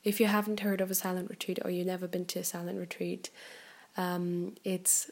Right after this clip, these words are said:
basically a place where no one speaks. Um, and you are there with several other people, but you never really interact with them. You're just kind of there for your own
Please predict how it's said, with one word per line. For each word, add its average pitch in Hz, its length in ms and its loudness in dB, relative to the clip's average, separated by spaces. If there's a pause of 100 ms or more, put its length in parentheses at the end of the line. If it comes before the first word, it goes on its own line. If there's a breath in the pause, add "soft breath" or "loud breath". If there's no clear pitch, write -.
basically 202 840 4
a 175 140 -2
place 175 600 2
where 175 360 -2
no 180 160 2
one 180 160 -2
speaks. - 580 0 (340)
Um, 175 500 -4 (880)
and 190 200 2
you 185 120 4
are 185 120 4
there 180 320 2
with 180 260 0
several 226 420 6
other 190 140 2
people, 185 440 -2
but 180 180 -4
you 185 80 -2
never 175 240 -4
really 175 220 -2
interact - 480 -6
with 185 120 -6
them. 185 460 0 (560 loud breath)
You're 185 120 0
just 190 180 2
kind 185 180 2
of 175 120 -2
there 180 360 2
for - 160 -2
your 180 200 0
own 185 440 2